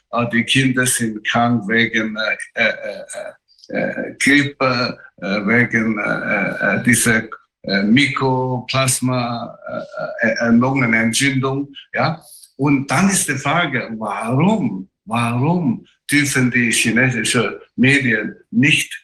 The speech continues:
äh, die Wahrheit berichten? Weil ich vermute, die Wahrheit ist eine neue Welle von Coronavirus, ja.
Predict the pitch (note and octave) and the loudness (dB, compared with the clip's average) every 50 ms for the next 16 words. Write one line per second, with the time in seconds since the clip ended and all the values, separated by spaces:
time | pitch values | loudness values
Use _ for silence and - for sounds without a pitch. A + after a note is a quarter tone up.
0 | _ _ - A#2 A#2+ A#2 - - - - - - A#2 A2 - - - A#2 A2+ G#2 | _ _ -12 -10 -8 -8 -8 -8 -10 -10 -6 -6 -6 -6 -4 -2 0 2 2 2
1 | F#2+ G#2 A#2+ C#3+ D3 B2+ B2 - G2 F#2 F2+ - G#2 G2+ G#2 A#2+ A#2 - - - | 2 2 2 2 2 2 0 0 -2 -4 -6 -6 -4 0 0 0 0 0 -4 -8
2 | G2+ G#2 A2+ A2 A2 A2+ A2+ - F#3 F#3+ F#3+ - - - A2+ A3+ - - - A#3+ | -4 -2 0 0 0 0 0 2 2 2 2 2 0 0 0 0 0 0 -2 -2
3 | A#3+ A3+ F#3+ - - F#2+ F#2 F#2+ G#2 A#2+ A#2+ A#2 G#2 - - A#2+ C#3+ C#3 - _ | -2 -2 -2 -2 -4 -2 -2 -2 0 0 -2 -2 -4 -6 -8 -8 -8 -8 -10 _
4 | _ _ _ - - A2+ A2+ G#2+ G#2 G#2 A2 A2 A2+ A2+ G#2+ G#2+ G2 G2 G#2 A2 | _ _ _ -4 0 0 0 2 2 0 0 0 2 0 0 0 0 -2 -2 -2
5 | G#2 F#2+ F2+ - - - F#2+ F2+ - _ - F2+ F#2+ G2 G2+ G2 F#2 E2+ - - | -2 -4 -6 -8 -8 -10 -10 -12 -12 _ -10 -4 -2 -2 0 0 -2 -2 -4 -6
6 | - - G2 G2 F#2+ - - - C3 - - - C3+ F3 E3+ - | -6 -2 0 0 2 2 0 -2 -2 -2 0 0 0 0 -2 -4